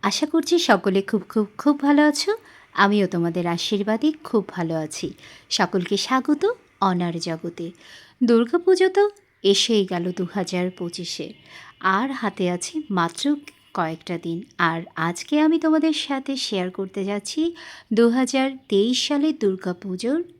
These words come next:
কিছু স্মৃতি, যেটা কখনোই তোমাদের সাথে শেয়ার করা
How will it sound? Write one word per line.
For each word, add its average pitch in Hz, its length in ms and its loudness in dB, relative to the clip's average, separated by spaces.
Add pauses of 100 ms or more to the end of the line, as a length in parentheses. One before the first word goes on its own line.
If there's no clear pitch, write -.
(120)
কিছু - 340 -6 (280)
স্মৃতি, 165 520 -6 (440)
যেটা 269 300 0 (320)
কখনোই 302 520 4
তোমাদের 185 480 0
সাথে 220 400 -4 (320)
শেয়ার 165 320 -2 (120)
করা 185 240 -4